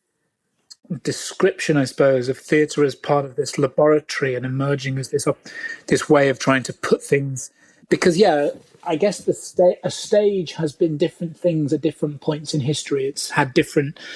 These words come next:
metaphorical uses. But always, I suppose, what you're doing with a stage is putting the world on it,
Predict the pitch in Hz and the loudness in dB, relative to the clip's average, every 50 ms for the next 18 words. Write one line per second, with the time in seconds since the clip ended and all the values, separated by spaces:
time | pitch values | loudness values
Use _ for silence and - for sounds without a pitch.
0 | - - - - - - - 151 135 - - 135 - - - 151 143 139 127 - | -14 -16 -16 -18 -6 0 2 2 2 2 -2 -4 0 2 4 4 4 4 2 2
1 | - 147 131 131 135 143 147 143 - - - 113 110 - - - - - - - | 2 2 4 4 4 4 2 2 2 -2 -6 -8 -8 -8 -10 -10 -10 -12 -4 -2
2 | 226 156 - - 185 208 - 190 214 196 180 185 180 175 160 151 143 151 131 - | -2 0 2 2 2 2 4 4 6 6 8 8 8 6 6 4 4 0 -2 -2
3 | - - 151 147 135 - 151 175 170 147 143 156 156 160 156 147 147 143 127 - | -2 0 0 0 2 2 0 0 0 2 2 2 2 2 2 0 -2 -2 -2 -2
4 | - - 160 151 147 131 139 131 - - _ - - 170 160 - 165 151 147 143 | 0 2 2 2 2 2 -2 -4 -6 -6 _ -4 -2 -2 0 0 0 2 2 4
5 | 135 139 151 151 147 139 135 131 135 151 202 262 - - - | 4 4 4 4 4 2 2 0 -2 -4 -4 -4 -6 -10 -14